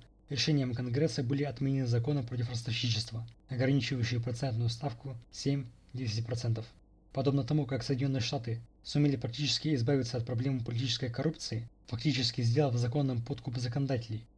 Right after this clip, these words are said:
это было названо лоббизмом. Проблема ростовщичества исчезла сама собой, когда реальные ставки в двадцать пять-пятьдесят процентов, а в некоторых случаях даже сто двадцать процентов годовых,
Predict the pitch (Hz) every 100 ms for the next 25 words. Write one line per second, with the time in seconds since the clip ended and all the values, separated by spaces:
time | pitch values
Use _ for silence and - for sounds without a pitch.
0 | - - - 131 139 135 131 117 123 123
1 | 127 127 113 110 104 - _ - - 135
2 | 139 135 123 - 117 175 160 - 113 110
3 | - 143 - 165 156 - 147 131 151 131
4 | 117 - - - 131 143 143 135 117 139
5 | 113 - 123 117 120 - 117 139 - -
6 | - 120 120 127 131 123 170 120 117 -
7 | - _ - 117 127 139 - 123 - 147
8 | - 117 117 127 117 127 120 170 - 139
9 | - 123 117 117 113 110 110